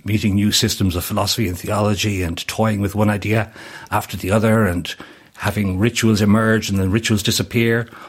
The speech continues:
all kinds of things. This messier, more unpredictable and scintillating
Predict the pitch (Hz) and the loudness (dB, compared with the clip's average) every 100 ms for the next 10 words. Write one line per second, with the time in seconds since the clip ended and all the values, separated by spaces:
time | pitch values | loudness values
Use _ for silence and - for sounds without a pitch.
0 | - 139 156 151 139 123 - - - - | -2 0 0 2 2 2 -2 -8 -10 -2
1 | 147 - - 110 113 139 - 123 110 143 | 0 0 -4 2 4 4 2 2 2 2
2 | 139 - - - - _ 107 113 117 107 | 0 -8 -20 -20 -20 _ 0 4 4 4
3 | 110 110 107 101 104 95 - - 160 120 | 4 4 4 2 0 -4 -14 -4 -2 0
4 | 135 143 - - 87 80 - 104 95 95 | 2 0 -2 -4 -2 -4 -2 0 2 2
5 | 87 - 101 - - _ - - 190 120 | -2 -8 -14 -20 -20 _ -2 0 2 0
6 | 90 82 85 | 0 -2 -6